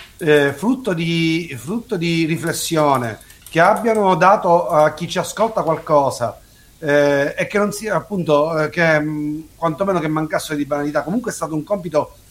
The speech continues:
particolarmente difficile. Mi, mi confermerà Luke che ci sono stati momenti in cui veramente ci siamo messi le mani in testa dicendo: "E adesso che cosa gli chiediamo?" Cosa, compito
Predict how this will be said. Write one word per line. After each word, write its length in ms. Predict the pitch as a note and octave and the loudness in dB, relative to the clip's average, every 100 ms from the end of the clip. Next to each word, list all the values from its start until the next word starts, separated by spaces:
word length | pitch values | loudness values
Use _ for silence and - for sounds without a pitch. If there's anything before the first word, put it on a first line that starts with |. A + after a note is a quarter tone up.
| - - | -20 -6
particolarmente 680 | D3+ D3 F#3+ F#3 A3 A3+ | -4 -2 2 2 2 -2
difficile. 680 | E3 D#3+ - E3 C#3+ B2+ C3+ E3+ | -4 -6 -4 -4 -4 -6 -8 -8
Mi, 840 | D#3 E3 F3 F3 F3 F3 E3+ E3+ - _ _ _ - - - - | -4 0 2 2 2 2 0 -2 -8 _ _ _ -20 -20 -20 -12
mi 120 | C#3+ E3 | -4 -2
confermerà 540 | F3+ F3 F#3+ G3 G3+ | 0 0 0 2 2
Luke 320 | F#3 B3 F3 | 2 0 -4
che 140 | D3+ D3 | -8 -8
ci 100 | - | -6
sono 160 | E3+ | -4
stati 240 | D#3 E3+ E3+ | -4 -4 -2
momenti 320 | E3+ G3 E3+ | -2 -2 -4
in 100 | D#3 | -6
cui 120 | - | -4
veramente 400 | D3 D3+ E3+ D#3 | -2 0 -2 -4
ci 100 | - | -8
siamo 160 | C3+ C#3+ | -6 -6
messi 260 | D3 - | -6 -8
le 100 | C#3 | -10
mani 180 | C#3+ C#3+ | -6 -4
in 100 | C#3+ | -4
testa 320 | C#3+ E3+ E3+ | -2 -2 -2
dicendo: 560 | C#3 C#3 D3 C#3+ C3+ B2+ - - - - | -6 -4 -4 -4 -6 -8 -12 -20 -20 -4
"E 80 | C#3 | 0
adesso 340 | D#3 G#3 - | 0 0 -4
che 120 | D3 | -8
cosa 240 | C#3 C#3+ D3+ | -8 -6 -4
gli 120 | D3+ | -2
chiediamo?" 540 | D3 D#3 D3+ C3+ A2 - - - - | -2 2 2 2 -2 -10 -20 -20 -4
Cosa, 540 | A3 G#3 E3 - D#3 D#3+ | 6 6 6 4 2 2
compito 880 | G3+ G#3 E3 B2+ C3 D3+ - - | 2 4 4 0 -2 2 2 0